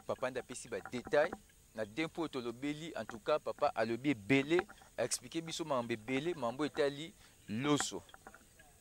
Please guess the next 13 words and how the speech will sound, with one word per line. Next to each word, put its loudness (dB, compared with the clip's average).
Makambo 2
etali 4
loso. -4
Apesi 4
biso, 2
apesi 0
biso 0
ba 6
différence, 0
apesi -2
biso -4
ba 6
différence, -2